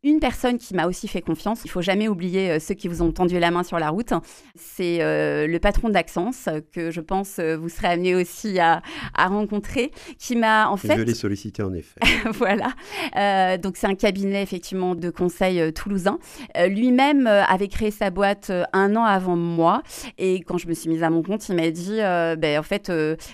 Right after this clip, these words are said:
Speaker 1: c'est super, tu vas pouvoir recruter pour nous. J'aime bien, euh, voilà, ben, tendre la main à ceux qui viennent de se créer. » Et donc, ça a été mon premier client direct. Et petit à petit, en prospectant par le réseau, en allant faire, voilà, euh, tout un tas de, de démarches,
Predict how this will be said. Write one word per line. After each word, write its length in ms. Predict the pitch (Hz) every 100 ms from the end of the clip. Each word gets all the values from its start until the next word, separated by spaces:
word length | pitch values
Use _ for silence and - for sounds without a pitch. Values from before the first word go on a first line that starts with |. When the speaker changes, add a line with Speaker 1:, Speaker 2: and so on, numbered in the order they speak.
| -
Speaker 1:
c'est 240 | - 175
super, 640 | - - 190 202 202 208
tu 100 | 208
vas 80 | 175
pouvoir 220 | 165 175
recruter 340 | 170 175 - 175
pour 200 | - 175
nous. 280 | 185 202 214
J'aime 180 | 180
bien, 280 | 160 175 180
euh, 320 | 170 160 151 151
voilà, 240 | 175 143 - - 190
ben, 240 | 170 151
tendre 220 | 147 220 208
la 120 | 202
main 260 | 214 226 226
à 140 | 185
ceux 180 | 185 233
qui 200 | - 214
viennent 240 | 208 240
de 140 | 208 254
se 100 | -
créer. » 400 | - 208 240 427 - 254
Et 140 | - 226
donc, 200 | 302 330
ça 100 | 240
a 40 |
été 140 | 220
mon 140 | 240 220
premier 300 | - 269 285
client 280 | 269 240 233
direct. 580 | 190 214 185 190 - -
Et 100 | 214
petit 340 | 208 285 294 117
à 60 |
petit, 340 | - - 208 294 - - - -
en 160 | 233
prospectant 840 | - - 240 - 220 - 175 202 220 -
par 220 | 240 233
le 120 | 226
réseau, 500 | 214 214 185 185 208 - - -
en 180 | 185
allant 260 | 185 180 185
faire, 300 | - 196 190
voilà, 340 | 190 160 156
euh, 180 | 135 147 -
tout 120 | -
un 100 | 220
tas 180 | 208 202
de, 220 | 185 175
de 140 | 170 196
démarches, 580 | 196 208 175 269 -